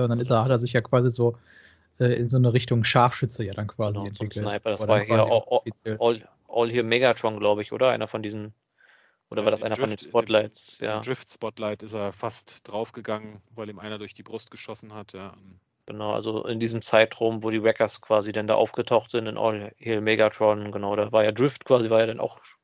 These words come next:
Speaker 2: quasi ein Wrecker, Wrecker gewesen, hat sich dem mit angeschlossen.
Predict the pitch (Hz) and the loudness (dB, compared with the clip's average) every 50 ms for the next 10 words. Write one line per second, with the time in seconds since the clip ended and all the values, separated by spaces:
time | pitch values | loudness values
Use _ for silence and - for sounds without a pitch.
0 | _ _ - 117 117 110 117 113 113 113 117 117 113 110 107 117 117 120 113 - | _ _ -2 -2 0 0 -2 0 -2 -2 2 2 0 0 0 0 0 -2 0 2
1 | 110 110 107 107 101 107 110 110 110 107 104 107 _ _ _ - - - - - | 0 0 0 -2 -4 -2 -2 -2 -4 -6 -10 -14 _ _ _ -20 -20 -20 -20 -20
2 | - - - _ _ _ - - - - 113 - - 110 104 104 - 110 110 107 | -20 -20 -20 _ _ _ -20 -20 -14 -14 -10 -6 -4 -4 -4 -4 -6 -6 -6 -6
3 | 104 101 - 107 107 104 110 110 107 101 104 | -8 -6 -4 -4 -4 -4 -4 -8 -10 -10 -14